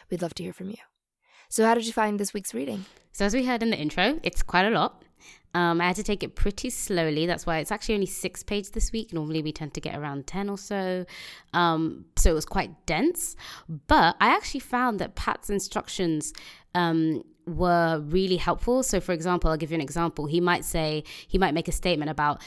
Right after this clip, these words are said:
Speaker 2: "This bit of code is similar to this bit of code in text." And I'd be like, "Oh, I really wish there was an example." And then straight after, he'd be like, "Well, by this, I mean that." And I'm like, "Perfect."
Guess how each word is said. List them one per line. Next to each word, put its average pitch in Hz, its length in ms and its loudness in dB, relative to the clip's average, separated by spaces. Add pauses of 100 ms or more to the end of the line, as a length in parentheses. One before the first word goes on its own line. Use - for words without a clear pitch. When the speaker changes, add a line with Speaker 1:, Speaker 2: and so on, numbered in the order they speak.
(160)
Speaker 2:
"This - 220 8
bit 170 140 0
of 156 120 -6
code 147 260 0
is 156 80 -4
similar 165 260 -2
to 147 100 -2
this 196 240 0
bit 180 100 -2
of - 140 -8
code 151 180 -2
in 185 120 -2
text." - 440 0 (220)
And 170 100 0
I'd 160 140 0
be 170 80 0
like, 151 200 -2
"Oh, 254 140 2
I 214 60 2
really 233 220 0
wish 214 120 -2
there 185 180 -4
was 160 120 -4
an 160 80 0
example." 160 500 -2
And 165 140 -2
then 180 80 2
straight 190 280 2
after, 185 280 -2
he'd 147 240 -6
be 151 100 -2
like, 147 240 -4 (300)
"Well, 180 120 4
by 165 180 0
this, 226 260 2
I 151 80 0
mean 147 220 -2
that." 247 220 2
And 151 120 -6
I'm 143 80 -6
like, 147 220 -12
"Perfect." - 760 -2